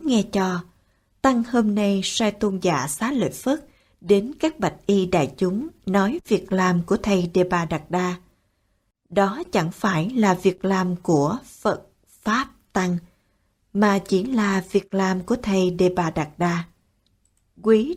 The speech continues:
trưởng lão, vị nào ưng thuận Tăng sai tôn giả Xá Lợi Phất đến các bạch y đại chúng nói việc làm của thầy tỳ kheo Đề Bà Đạt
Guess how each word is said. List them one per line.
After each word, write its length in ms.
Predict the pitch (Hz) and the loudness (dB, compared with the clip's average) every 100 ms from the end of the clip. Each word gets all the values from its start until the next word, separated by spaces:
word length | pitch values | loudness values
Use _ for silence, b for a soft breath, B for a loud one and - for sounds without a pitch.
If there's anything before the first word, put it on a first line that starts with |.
| - | 0
trưởng 240 | 196 156 214 | 0 0 -2
lão, 400 | 190 147 156 269 - 180 | -2 -2 -4 -10 -16 -4
vị 180 | 208 170 | 0 0
nào 340 | 196 202 190 | 0 0 0
ưng 300 | 180 269 262 | 0 0 0
thuận 300 | - 202 143 | -2 -2 -2
Tăng 340 | 147 208 208 202 - | -4 -2 -2 -6 -10
sai 340 | - - 214 | -6 2 2
tôn 260 | 185 214 196 | 2 0 0
giả 240 | 180 139 | 0 -2
Xá 220 | 147 214 | -2 -2
Lợi 180 | 262 202 | 2 2
Phất 360 | - - 285 - b b | 0 -2 -2 -2 b b
đến 300 | - 202 214 302 | -2 0 0 -4
các 180 | - 330 | -6 -2
bạch 180 | 202 - - | -4 -4 0
y 180 | 196 190 | 0 2
đại 260 | 180 139 - | 0 -2 -2
chúng 300 | 185 208 339 b b b | -2 -2 -6 b b b
nói 360 | 196 202 240 349 - | 0 0 -2 -6 -2
việc 260 | 190 - | -2 0
làm 300 | 196 190 185 | 0 2 0
của 140 | 180 196 | 0 0
thầy 340 | 220 190 180 | 2 2 2
tỳ 200 | 202 180 | 2 2
kheo 300 | - 240 247 | 0 -2 0
Đề 140 | 202 170 | 0 0
Bà 200 | 175 165 | 0 -2
Đạt 180 | 147 | -4